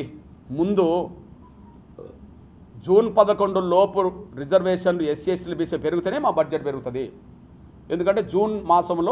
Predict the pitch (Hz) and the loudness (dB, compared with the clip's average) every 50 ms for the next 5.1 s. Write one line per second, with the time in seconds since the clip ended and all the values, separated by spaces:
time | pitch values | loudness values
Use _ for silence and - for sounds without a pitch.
0 | - 202 170 196 196 160 151 151 156 175 170 - 156 156 156 - 190 147 127 135 | 0 0 2 0 2 2 2 0 0 -4 -2 -2 -2 -2 -2 -4 -4 -2 -2 -2
1 | 139 139 127 123 123 120 117 113 123 127 101 90 - - - - - - - - | -2 -2 -4 -4 -6 -10 -10 -10 -10 -10 -10 -12 -18 -20 -20 -20 -20 -20 -20 -20
2 | - - - - - - - - - - - - - - 160 165 180 180 202 180 | -20 -20 -20 -20 -20 -20 -20 -20 -20 -20 -20 -14 -4 0 2 2 2 0 0 2
3 | 170 165 147 143 180 190 202 196 185 185 180 175 165 170 160 156 156 156 147 151 | 2 2 2 4 6 6 6 6 6 6 4 4 4 2 0 -2 -2 -4 0 0
4 | 147 147 143 143 170 214 - - - - - - - 127 180 180 180 226 185 226 | 2 2 4 4 2 2 0 -2 -8 -18 -16 -6 0 0 0 2 0 0 0 0
5 | 220 220 | 4 4